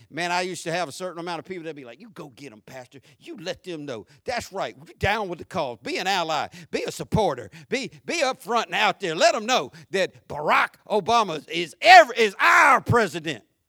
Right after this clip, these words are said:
And so I was all, I was all about that cause. And, and then, and then when that gear got shifted and, and Donald Trump became the president, guess what? All, all the hand clapping folk, uh, were like, "Hmm. Hmm. Eh.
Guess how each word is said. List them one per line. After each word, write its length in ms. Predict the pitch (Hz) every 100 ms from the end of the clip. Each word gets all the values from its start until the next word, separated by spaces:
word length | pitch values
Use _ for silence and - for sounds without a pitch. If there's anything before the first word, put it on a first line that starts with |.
| _ _ _ _ _
And 120 | 143
so 80 | 180
I 160 | 202
was 120 | 220 170
all, 260 | 202 202
I 160 | 185 208
was 120 | 180
all 200 | 190 190
about 280 | 170 190 160
that 180 | 185 -
cause. 360 | 185 156 120 - 143 -
And, 160 | 143
and 180 | 160 156
then, 220 | 185 185 170
and 220 | 170 170
then 180 | 180 180
when 100 | 160
that 200 | 196 170
gear 320 | 175 170 147
got 280 | 123 165 143
shifted 480 | - 160 - 160 - _ _
and, 220 | 151 151
and 200 | 151 143
Donald 320 | 180 202 160
Trump 300 | - 233 185
became 320 | 147 180 170
the 80 | 147
president, 480 | - 170 160 165 143 160 _
guess 260 | 196 190
what? 280 | 202 175 113 131 -
All, 180 | 180 202
all 240 | 208 208
the 80 | 175
hand 300 | - 214 233
clapping 360 | - 208 185 175
folk, 340 | - 196 185 151 131
uh, 200 | 160 170
were 100 | 160
like, 220 | 170 143 - _ _ -
"Hmm. 340 | 170 143 98 - _ _ _ _ _ _ _ _ _ _ _ _ _ _ _ _ _ _
Hmm. 560 | - 180 196 160 127 95 71 _ _ _ _ _ _ _ _ _ _ _ _ _ _ _ -
Eh. 540 | 180 196 165 131 82